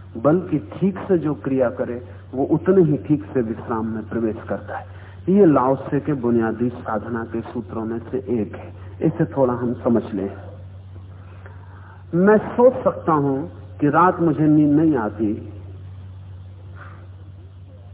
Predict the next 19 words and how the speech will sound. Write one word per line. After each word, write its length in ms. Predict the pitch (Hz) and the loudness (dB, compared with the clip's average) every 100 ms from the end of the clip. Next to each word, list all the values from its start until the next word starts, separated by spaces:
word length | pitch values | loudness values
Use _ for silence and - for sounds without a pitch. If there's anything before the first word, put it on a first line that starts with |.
| - - - - - - - | -20 -20 -20 -20 -20 -20 -4
तो 80 | 165 | 2
मैं 240 | 175 156 139 | 4 4 6
दिन 220 | 170 170 | 6 6
भर 180 | 151 160 | 6 6
भी 240 | 147 190 | 6 4
सोया 380 | 180 143 127 120 | 2 4 4 4
रहूं, 320 | 117 113 117 117 - - - - | 0 0 -2 -4 -10 -16 -14 -4
ताकि 280 | 135 127 135 | -4 0 2
रात 500 | 127 131 131 - - | 4 4 0 -4 -10
अच्छी 340 | 131 - - | -10 -8 -2
नींद 260 | 135 135 131 | 0 2 -2
आ 80 | 120 | -6
सके, 380 | - 98 - - - - - - - - - - - - - - - - - | -10 -14 -14 -16 -18 -18 -18 -18 -18 -18 -18 -18 -18 -18 -20 -20 -20 -20 -2
तो 80 | 147 | 2
मैं 160 | 156 143 | 4 4
दिन 160 | 165 | 2
भर 140 | 147 160 | 4 2
लेटा 340 | 143 117 110 | 2 0 -4
रहूं। 240 | 98 107 | -6 -8